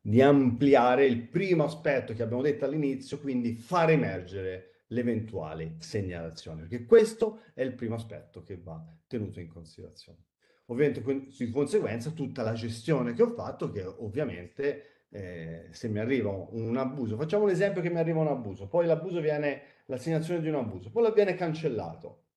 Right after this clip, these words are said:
perché mi dice: "No, ho sbagliato, non volevo fare". Comunque io devo comunque dimostrare: "Ah, me l'ha cancellato, l'elimino", no? Devo dimostrare che comunque un minimo di ricerca l'ho fatto per garantire, per valori-, ehm, scusate, per confermare il fatto che effettivamente era stato un errore.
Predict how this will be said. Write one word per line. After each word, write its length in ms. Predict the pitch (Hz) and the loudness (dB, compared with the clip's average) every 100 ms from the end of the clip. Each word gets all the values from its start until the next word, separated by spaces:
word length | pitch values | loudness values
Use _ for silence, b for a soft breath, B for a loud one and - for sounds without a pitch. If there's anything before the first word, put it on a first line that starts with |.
| _ - | _ -10
perché 300 | 120 160 175 | -6 -2 0
mi 120 | 165 | 0
dice: 240 | 160 165 | -2 0
"No, 60 | 214 | 2
ho 140 | 226 | 4
sbagliato, 460 | 214 208 214 220 208 | 4 6 6 2 0
non 160 | 185 | -2
volevo 360 | 175 185 190 180 | -2 -2 -2 -2
fare". 480 | - 87 92 - _ _ | -4 -8 -10 -16 _ _
Comunque 420 | 151 175 302 - | -2 0 0 0
io 80 | 156 | 2
devo 240 | 127 120 | 2 0
comunque 400 | - 135 277 349 | -4 -2 -2 -2
dimostrare: 720 | 240 127 117 - 139 120 123 | -2 -4 -6 -4 -2 0 0
"Ah, 100 | 240 | 0
me 60 | 151 | -2
l'ha 80 | 123 | -2
cancellato, 580 | 185 170 226 127 131 | -2 0 2 2 0
l'elimino", 440 | 120 117 107 92 98 | -2 -2 -4 -6 -6
no? 100 | 135 | -4
Devo 180 | 127 139 | -2 -2
dimostrare 420 | 175 165 254 214 | 0 0 2 2
che 120 | 151 | 2
comunque 320 | 160 214 143 | 0 0 0
un 60 | 135 | -2
minimo 300 | 196 180 151 | 0 0 0
di 100 | 170 | 0
ricerca 440 | 190 233 185 131 | 0 4 4 6
l'ho 140 | 220 262 | 2 2
fatto 720 | 185 220 - 247 - - - | 0 -2 0 0 0 -8 0
per 300 | - 208 185 | 8 8 8
garantire, 1120 | 156 175 175 165 165 226 202 139 110 101 - _ | 4 2 2 -4 -8 -8 -4 0 0 -2 -8 _
per 160 | 190 165 | -2 0
valori-, 520 | 180 180 170 160 160 | 2 0 -2 -6 -6
ehm, 260 | 147 147 135 | -2 -2 -2
scusate, 460 | 110 170 127 113 | -4 -2 -2 -4
per 260 | - 170 160 | -6 -6 -4
confermare 540 | 175 160 180 240 262 | -2 -2 -2 -2 0
il 60 | 165 | 0
fatto 320 | 180 165 214 | 2 0 -2
che 80 | 247 | -4
effettivamente 600 | 151 151 151 208 135 - | -4 -4 -4 -4 -2 -2
era 120 | - | -4
stato 280 | - 101 - | -4 -8 -10
un 120 | 101 | -8
errore. 640 | 113 233 330 113 95 - | -6 -4 -4 -4 -4 -10